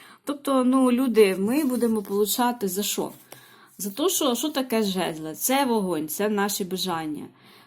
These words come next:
наші, м, якісь можливості, дії. Тобто ми чогось прагнемо, чогось хочемо. Але не буде це получатися, не дуже буде це получатися, на жаль. На жаль.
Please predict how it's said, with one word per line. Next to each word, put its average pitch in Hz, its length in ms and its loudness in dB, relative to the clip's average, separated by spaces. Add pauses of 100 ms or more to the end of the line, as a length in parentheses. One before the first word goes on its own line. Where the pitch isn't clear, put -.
(100)
наші, 208 600 2
м, 175 260 -6
якісь 190 360 -4
можливості, 202 640 0
дії. 202 340 -2
Тобто 175 360 -8
ми 214 320 -2 (400)
чогось 196 320 0
прагнемо, 202 600 0
чогось 175 340 -8
хочемо. 165 500 -10
Але 254 220 -2
не 240 120 -2
буде 214 300 -2
це 190 140 -6
получатися, - 800 -10
не 214 160 -4
дуже 214 300 -2
буде 175 300 -6
це 180 220 -8
получатися, 170 1300 -8
на 156 240 -10
жаль. 160 380 -8 (680)
На 190 320 -2
жаль. 165 380 -6